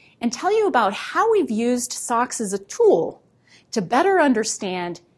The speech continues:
how cells sense and respond to these large changes in R N A abundance that we know can happen during a number of different viral infections. And in thinking about this, we were really intrigued by the idea that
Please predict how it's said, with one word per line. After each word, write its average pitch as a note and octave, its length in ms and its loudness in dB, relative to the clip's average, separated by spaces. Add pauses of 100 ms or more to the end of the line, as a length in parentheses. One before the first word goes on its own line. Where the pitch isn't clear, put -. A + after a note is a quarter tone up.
(140)
how B3 220 -2
cells G#3 440 -2
sense C4 320 -2
and A#3+ 140 -2
respond G3 600 -2
to G3 100 -12
these E3 240 -6
large A3+ 460 2
changes F3 400 -8
in E3 80 -8
R D#3 140 -8
N D3+ 80 -8
A D3+ 100 -8
abundance F#3 560 -4 (400)
that F#3+ 80 -4
we G3 120 -2
know G#3 240 4
can A#3 180 -6
happen F#3+ 360 -6
during D#3+ 340 -6 (140)
a G3+ 80 -6
number F#3+ 340 -2
of D#3+ 100 -6
different D3+ 360 -12
viral C#3+ 360 -6
infections. - 720 -16 (1500)
And A#3 80 4
in B3 120 4
thinking F#4+ 380 4
about D3+ 380 -2
this, - 380 -10 (260)
we A#3+ 120 0
were C4 180 6
really G4+ 260 4
intrigued C4 540 0
by G3+ 160 0
the F3+ 160 -2
idea F#3+ 560 -2 (360)
that - 320 -2